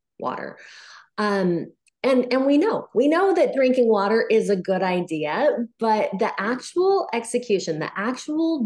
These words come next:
doing it can be really hard. So I'd love for you to talk to us about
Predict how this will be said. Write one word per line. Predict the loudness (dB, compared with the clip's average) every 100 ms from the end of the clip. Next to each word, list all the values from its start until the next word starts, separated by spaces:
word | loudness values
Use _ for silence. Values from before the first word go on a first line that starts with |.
| -4
doing | -2 0 0 0
it | -2 -4
can | -4 -2
be | 0
really | -2 0 0 0
hard. | -4 -8 -10 -6
So | -2
I'd | 0 0
love | -2 -2 -2 -4
for | -4
you | -2
to | -4
talk | -4 -6 -6
to | -4
us | -2 -4 -6
about | -8 -2 -2 -2